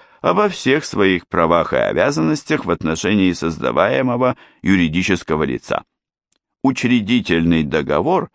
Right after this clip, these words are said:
это гражданско-правовая сделка между гражданами, решившими создать юридическое лицо. Если несовершеннолетний не обладает полной дееспособностью, то для совершения этой сделки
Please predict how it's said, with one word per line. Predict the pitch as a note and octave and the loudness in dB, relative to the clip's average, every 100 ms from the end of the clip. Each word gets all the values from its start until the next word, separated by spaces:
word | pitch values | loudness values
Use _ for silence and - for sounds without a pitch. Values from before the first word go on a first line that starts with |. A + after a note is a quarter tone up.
| _ _ _ _ - | _ _ _ _ -2
это | G#3 G3+ D#3+ | 0 0 0
гражданско-правовая | C3 C3 A2+ D3 D#3 C3 A2 G2 F#2 F2+ E2+ F2+ E2 | 2 0 0 0 0 -2 -4 0 2 2 2 0 0
сделка | D#2 - A2+ F3+ E3+ C#3 | -4 -6 -2 -2 0 0
между | F#2+ G2+ F2+ E2 D#2 | 2 2 0 -2 -2
гражданами, | C2 A1 - D#2 C3 E3 G3 - _ _ _ | 0 -2 -2 -2 0 0 -2 -6 _ _ _
решившими | - C#3+ - B3 G#3 D#3+ | 0 0 0 0 0 -2
создать | B2+ F#2+ E2 A#2 E3+ - _ | 0 0 0 -2 -4 -6 _
юридическое | F#2+ G2+ F2+ E2 G#2+ A#2+ A#2 - D2 C2 | -2 0 0 0 -2 -2 -4 -2 -2 -2
лицо. | A1 - A1+ - _ _ _ _ _ _ _ - | -6 -4 -4 -4 _ _ _ _ _ _ _ 0
Если | A2+ B2 - A2+ - | 2 2 2 0 2
несовершеннолетний | G2 - E2+ F2+ G2 F2+ F2 F2+ F2 F2+ F2 | 0 0 0 0 0 2 2 2 0 0 2
не | A2+ | 2
обладает | G#2+ E2+ E2+ D#2+ C#2 - A1+ - _ | 2 0 0 0 -2 -2 -2 -4 _
полной | A#2 B2+ C3+ C3+ | 0 0 0 0
дееспособностью, | B2+ B2+ C3 C3+ B2+ B2+ B2 C3 - C#3 D3 _ _ - _ - | 0 -2 -2 -4 -4 -2 -2 -2 -4 -10 -10 _ _ -20 _ -2
то | G3 | 0
для | D#3+ D#3 | 2 0
совершения | D3+ C#3+ C3 B2 - B2+ G#2 G2 | 2 0 0 0 0 0 2 2
этой | F2+ A2 B2 | 0 -2 -2
сделки | C#3+ F#3 G3 - E3+ | -2 -2 -2 -2 -4